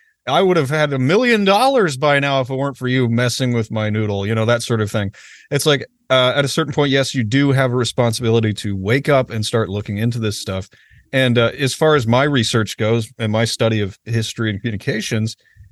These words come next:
I've gone from, "We just need to get good information in front of people so that they learn the right things," to, "We need to understand a system of memetics that will help people learn truth about things, not just, you know, stuff they read in books." 'Cause there's a huge difference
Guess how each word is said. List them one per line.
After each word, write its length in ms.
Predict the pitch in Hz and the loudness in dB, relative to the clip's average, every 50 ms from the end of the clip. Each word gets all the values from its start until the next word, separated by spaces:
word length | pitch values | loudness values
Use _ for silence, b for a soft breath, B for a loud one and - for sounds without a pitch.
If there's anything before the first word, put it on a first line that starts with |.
| b - _ - | b -20 _ -4
I've 180 | 127 135 139 | -4 -2 0
gone 240 | 139 143 143 143 135 | 2 2 2 2 2
from, 340 | - - 135 131 123 123 120 | 0 2 2 2 2 2 2
"We 120 | 123 131 | 2 2
just 180 | 139 147 131 - | 2 0 0 2
need 100 | 151 147 | 2 2
to 80 | 135 | 2
get 240 | 117 117 131 - - | 2 0 0 -2 -2
good 200 | 104 175 127 131 | -2 0 2 4
information 800 | 139 131 131 - - 117 104 107 113 127 123 - - 120 107 104 104 | 4 2 2 0 -2 -2 0 0 0 0 0 0 -2 -2 0 -2 -2
in 160 | 85 104 98 | -4 -6 -4
front 220 | - - 110 107 | -2 -2 -2 -2
of 100 | 104 - | -2 -2
people 320 | - 107 104 - 120 110 104 | -4 -4 -4 0 0 -2 -2
so 160 | - - 110 | -2 -2 -2
that 160 | 104 104 92 | -2 -2 -2
they 100 | - 101 | -2 -4
learn 340 | 95 95 107 113 120 117 110 | -2 0 0 2 2 2 2
the 100 | 104 101 | 2 2
right 260 | 104 107 101 95 - | 2 0 0 -2 -4
things," 460 | - - 143 139 120 107 107 101 - | -2 0 2 2 2 2 0 -2 0
to, 240 | - 127 117 107 101 B B B B B B _ - | 0 2 2 2 0 B B B B B B _ -4
"We 160 | 117 123 139 | 0 0 2
need 140 | 175 190 170 | 2 2 2
to 120 | 165 151 | 2 2
understand 480 | 135 131 131 127 - - 131 127 123 123 | 4 2 2 0 0 0 0 2 2 2
a 40 | 110 | 0
system 360 | - - 131 120 - 120 113 | 0 0 0 0 0 -2 -2
of 80 | 104 101 | -2 0
memetics 540 | 104 98 101 107 107 110 107 87 - - | 0 0 2 2 2 2 0 -2 -4 -4
that 120 | - 110 101 | -2 -2 -2
will 120 | 104 92 | -2 -2
help 240 | 85 113 113 113 - | 0 0 0 0 0
people 420 | - 220 104 107 110 104 95 92 | -2 -2 -2 0 0 0 0 0
learn 400 | 95 104 104 107 104 101 98 - - | 0 0 2 2 0 0 -2 -4 -6
truth 480 | - - - 143 120 90 - - - - 113 | -4 0 2 2 2 0 -2 -8 -8 -6 -2
about 300 | 104 107 104 104 - - | 0 0 0 0 -2 -2
things, 440 | - 101 92 95 92 - - - - _ | -4 -2 -2 -2 -4 -6 -8 -10 -12 _
not 300 | 107 107 107 101 104 - | -2 -2 0 0 -2 -2
just, 460 | 104 110 107 101 95 - - - - _ _ - | -2 0 0 0 0 -2 -8 -10 -16 _ _ -4
you 120 | 120 104 | -2 -2
know, 160 | 92 90 90 | -2 -2 -4
stuff 360 | - - - - 113 104 101 | -6 -8 -6 -4 -4 -4 -2
they 120 | - 110 101 | -2 -2 0
read 200 | 101 104 98 92 | 0 0 0 -2
in 100 | 92 90 | -2 -2
books." 280 | 110 131 117 - - | -2 -2 -2 -2 -2
'Cause 140 | - 175 156 | -2 -2 0
there's 180 | 165 170 160 160 | 2 2 2 2
a 80 | 160 | 0
huge 380 | 160 190 247 269 240 196 151 147 | 0 2 2 2 2 2 0 0
difference 480 | 123 139 147 - - 104 107 95 - | 0 0 0 0 -2 -2 -2 -2 -4